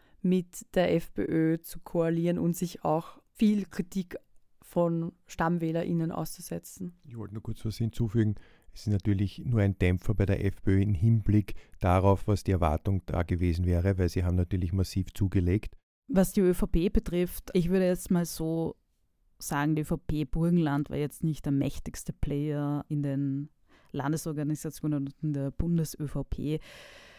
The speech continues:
Speaker 3: Man war aber natürlich extrem enttäuscht über das Ergebnis, weil die Ö V P schon in,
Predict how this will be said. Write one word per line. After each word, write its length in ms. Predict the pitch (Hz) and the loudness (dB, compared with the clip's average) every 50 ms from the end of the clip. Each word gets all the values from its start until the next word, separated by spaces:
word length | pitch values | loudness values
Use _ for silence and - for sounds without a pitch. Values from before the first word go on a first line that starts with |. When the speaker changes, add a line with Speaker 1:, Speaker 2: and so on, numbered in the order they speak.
| - - - - - - | -20 -20 -20 -16 -6 -2
Speaker 3:
Man 280 | 165 156 147 143 147 131 | 0 2 2 2 2 0
war 160 | 131 151 151 | -2 -2 -4
aber 200 | 156 147 160 156 | -2 0 0 2
natürlich 680 | 156 147 - - 156 156 151 147 151 151 147 - - | 0 0 0 -2 -4 -2 -2 0 -2 -2 -2 -6 -8
extrem 800 | - 151 139 - - - - - - - - - - 156 170 170 | -8 -8 -8 -8 -10 -14 -12 -12 -12 -12 -8 -6 -4 0 0 2
enttäuscht 640 | 160 156 143 - 139 - 76 80 - 156 - - - 165 | 2 0 0 -2 -6 -4 -4 -4 -4 -4 -6 -8 -8 -8
über 120 | 151 160 | -6 -6
das 180 | 156 156 - - | -6 -6 -6 -6
Ergebnis, 640 | 151 - 170 170 - - 175 170 160 - - - 160 | -8 -8 -8 -8 -4 -2 -2 -2 -2 -4 -8 -10 -8
weil 360 | 151 147 143 139 139 143 147 | -4 -4 -2 -2 -2 -2 -2
die 80 | 151 156 | -2 -2
Ö 80 | 156 | -2
V 140 | 147 - - | -4 -6 -6
P 300 | - - 143 147 147 147 | -4 -2 -2 -2 -2 -2
schon 320 | - - 139 135 143 156 | -4 -4 -4 -2 -2 0
in, 480 | 151 147 151 151 147 147 147 - - | 0 0 0 0 0 -2 -2 -4 -8